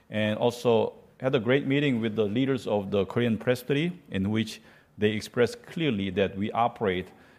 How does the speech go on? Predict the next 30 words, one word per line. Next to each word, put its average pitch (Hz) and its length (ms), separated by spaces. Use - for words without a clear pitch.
in 104 100
the 101 140
framework 127 640
of, 95 480
uh, 85 320
Bib-, 104 360
of 98 100
the 95 60
Bible 107 520
and 95 100
the 87 60
Westminster 101 500
Confession 113 720
and 90 140
the - 20
Book 107 160
of 101 100
Church 113 300
Order, 85 400
and 92 160
it 95 40
was 95 140
clearly 113 380
stated, 92 520
and 90 200
it 98 60
was 90 240
a 85 60
great 95 280
meeting, 110 380